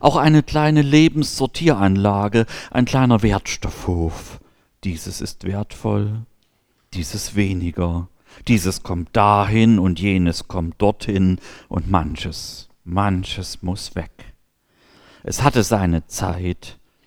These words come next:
und du brauchst es nicht mehr. Nutzt den Moment dieser merkwürdigen Zeit. Dem Pastor ist klar, dass sein Blick nicht der Blick für eine alleinerziehende Mutter sein kann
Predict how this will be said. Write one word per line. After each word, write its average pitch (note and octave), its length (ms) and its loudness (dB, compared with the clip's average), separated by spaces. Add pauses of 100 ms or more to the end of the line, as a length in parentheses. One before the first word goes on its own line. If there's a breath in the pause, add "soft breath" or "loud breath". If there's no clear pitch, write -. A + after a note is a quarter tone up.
(260)
und G2+ 120 -4
du A#2 80 2
brauchst - 520 -2
es - 140 -10
nicht - 320 -8
mehr. E2 420 -10 (1300 loud breath)
Nutzt - 300 4
den F3+ 120 6
Moment E3 560 4
dieser C#3 200 0
merkwürdigen C#3+ 800 0
Zeit. E2 600 -4 (460 loud breath)
Dem A2+ 140 2
Pastor F3+ 380 0
ist - 220 -6
klar, C#3+ 360 6
dass E3+ 200 0
sein B2+ 280 2
Blick - 360 -6
nicht - 400 -2
der A#3+ 60 -2
Blick - 460 -2 (380 loud breath)
für - 140 0
eine C#3 260 4
alleinerziehende C3 920 2
Mutter D3 360 -4
sein E2 380 -6
kann E2 500 -8